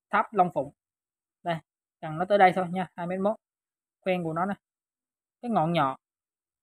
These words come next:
Ngọn cây này nó chỉ có là không chấm bảy ly thôi. Ngọn không chấm bảy. Cần cấu trúc. Nó nghệ nhân nó làm mấy cái, ờ, ngoại hình bên trong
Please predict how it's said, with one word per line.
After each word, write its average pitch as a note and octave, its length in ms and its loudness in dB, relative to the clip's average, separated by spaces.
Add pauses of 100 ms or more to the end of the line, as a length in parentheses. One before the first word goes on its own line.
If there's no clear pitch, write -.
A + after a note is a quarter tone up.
(260)
Ngọn E3+ 180 -2
cây G#3+ 120 -2
này F#3 160 0
nó G#3+ 180 0
chỉ D#3+ 160 -2
có F#3+ 260 4
là D#3+ 440 2 (840)
không G#3 160 2
chấm G#3+ 160 2
bảy D3+ 180 0
ly F3 180 2
thôi. F#3 80 -2 (840)
Ngọn D3+ 280 -8
không F3 160 -6
chấm G3 200 -8
bảy. D3+ 140 -2 (1120)
Cần D3 180 -10
cấu E3 140 -6 (120)
trúc. B3+ 200 -4 (960)
Nó G#3 80 -10
nghệ D#3+ 260 -2
nhân F3 260 -2
nó G3 80 0
làm D3+ 300 2
mấy E3 140 -6
cái, G3+ 180 2
ờ, D#3+ 500 2
ngoại D3+ 200 -2
hình D3+ 140 -2
bên D#3 180 -6
trong F3 160 2